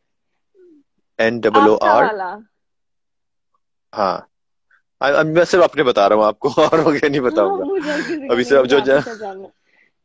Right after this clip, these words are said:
Speaker 2: हाँ, वही।
Speaker 1: Nurulen अच्छा था, वो
Speaker 2: स्पेलिंग,
Speaker 1: देखिए। तुम
Speaker 2: Spelling,
Speaker 1: कौन?
Speaker 2: spelling।
Speaker 1: ए-, एन डबल ओ आर।
Speaker 2: हाँ।
Speaker 1: यू एल।
Speaker 2: हाँ।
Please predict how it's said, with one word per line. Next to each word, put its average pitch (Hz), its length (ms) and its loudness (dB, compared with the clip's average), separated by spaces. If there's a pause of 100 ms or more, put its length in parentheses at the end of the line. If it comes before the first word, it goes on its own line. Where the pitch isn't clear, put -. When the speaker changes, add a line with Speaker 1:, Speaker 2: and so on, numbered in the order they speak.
(160)
Speaker 2:
हाँ, 196 180 -8
वही। 196 180 -10
Speaker 1:
Nurulen 135 480 2
अच्छा 139 260 0
था, 127 400 2
वो 117 180 0
Speaker 2:
स्पेलिंग, 117 240 0
Speaker 1:
देखिए। 113 320 2
तुम 277 100 -4
Speaker 2:
Spelling, 277 200 -4
Speaker 1:
कौन? 269 240 2
Speaker 2:
spelling। 254 460 -8 (580)
Speaker 1:
ए-, 127 140 0 (220)
एन 143 220 0
डबल 123 340 0
ओ 123 120 4
आर। 113 400 2 (680)
Speaker 2:
हाँ। 226 300 -2 (1600)
Speaker 1:
यू 127 360 -2
एल। 120 340 2 (1000)
Speaker 2:
हाँ। 226 380 -12